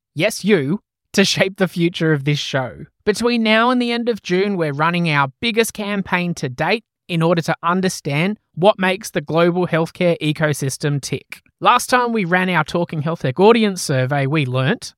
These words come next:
forty percent of our audience are clinicians, seventy-seven percent of our audience tune in for professional development and market awareness, eight percent of people listen to Talking Health Tech for competitor profiling,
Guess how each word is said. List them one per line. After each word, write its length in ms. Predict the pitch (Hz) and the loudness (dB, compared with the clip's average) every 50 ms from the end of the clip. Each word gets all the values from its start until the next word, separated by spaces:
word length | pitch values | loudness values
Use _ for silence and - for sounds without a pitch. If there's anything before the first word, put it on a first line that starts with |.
| _ _ _ _ _ _ - | _ _ _ _ _ _ 2
forty 240 | 190 196 202 202 | 4 4 4 4
percent 380 | 202 - 208 - - 185 185 208 | 2 0 -2 0 0 0 0 0
of 80 | 190 190 | 2 2
our 140 | 160 160 - - | 2 2 2 2
audience 460 | 196 190 185 196 220 233 226 - 226 | 2 2 2 2 0 -2 -4 -4 -6
are 60 | 208 | -6
clinicians, 800 | - - 202 190 196 196 - 226 226 240 277 302 - - - - _ _ _ _ _ | -4 -2 -2 -2 -2 -2 -2 -4 -4 -4 -6 -8 -12 -16 -18 -18 _ _ _ _ _
seventy-seven 800 | - - - 196 190 196 208 190 180 - - 196 196 190 190 - | -8 -4 0 0 2 2 2 0 0 0 2 2 2 2 0 -2
percent 440 | - 175 - - 185 196 220 220 - | -4 -6 -4 -2 -2 -2 -2 0 -2
of 160 | 240 226 202 | -2 0 2
our 220 | 185 160 139 143 | 2 2 2 2
audience 460 | 151 160 175 185 196 196 202 - - | 0 0 0 0 0 -2 -2 -4 -10
tune 340 | - - - 196 196 196 180 | -10 -6 -2 -2 0 0 0
in 240 | 180 185 190 190 - _ _ _ _ | 0 0 0 0 -2 _ _ _ _
for 180 | - - 190 185 | -2 0 0 2
professional 460 | - 175 - 180 - - 196 190 175 | 2 2 2 2 0 0 -2 -4 -4
development 540 | - 170 165 170 175 170 170 170 165 165 - _ _ _ - | -2 0 0 0 0 0 -2 -4 -4 -6 -10 _ _ _ 0
and 200 | 160 170 156 139 | 2 2 4 4
market 360 | 143 151 165 170 - 214 202 | 4 4 4 4 2 2 0
awareness, 580 | 196 196 202 202 214 240 302 - - - - _ _ _ _ - 185 | 0 0 0 -2 -2 -2 -4 -6 -8 -14 -16 _ _ _ _ 0 0
eight 220 | 220 233 220 - | 0 0 -2 -4
percent 360 | - 220 202 - 214 208 190 | -4 -2 0 2 2 2 2
of 80 | 175 - | 2 0
people 380 | - 170 156 147 - 151 131 | 0 -2 -2 -2 -4 -6 -4
listen 280 | 127 139 139 - 160 143 | -2 -2 -2 -2 -4 -6
to 80 | - 139 | -6 -4
Talking 360 | - - 160 151 143 - 143 | -2 0 0 0 0 -2 -2
Health 240 | 120 147 147 147 - | -2 -2 -4 -4 -4
Tech 220 | - 165 143 - | -4 -6 -6 -4
for 160 | - 135 123 - | -4 -4 -4 -2
competitor 500 | - 127 123 - - 185 233 294 233 - | -4 -6 -4 -2 0 0 0 0 0 -2
profiling, 720 | - 147 131 131 120 - 131 123 127 139 160 190 226 | 0 0 -2 -2 -2 -2 -4 -4 -2 -4 -4 -4 -4